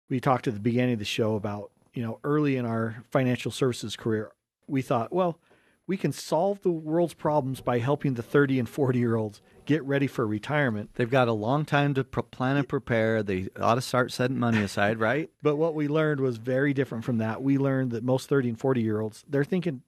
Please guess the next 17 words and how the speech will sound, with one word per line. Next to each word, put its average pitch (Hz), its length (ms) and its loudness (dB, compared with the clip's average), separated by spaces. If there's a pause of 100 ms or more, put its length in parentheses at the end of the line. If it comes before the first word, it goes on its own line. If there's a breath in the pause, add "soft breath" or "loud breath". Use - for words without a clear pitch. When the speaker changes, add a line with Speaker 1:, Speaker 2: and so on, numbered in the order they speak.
(160)
Speaker 1:
retirement's 160 480 0
a 143 40 0
long 143 220 0
ways 131 180 0
away. 117 320 -4
Speaker 2:
Yeah. 90 200 -2 (440 soft breath)
Speaker 1:
Well, 151 240 0 (360)
for 160 120 -2
you 170 200 2
fifty-five, 156 720 0
sixty, 156 560 0
sixty-five-year-olds 139 960 0
that 127 100 0
are 117 60 2
listening 127 280 0
to 120 60 2
this, 151 280 -2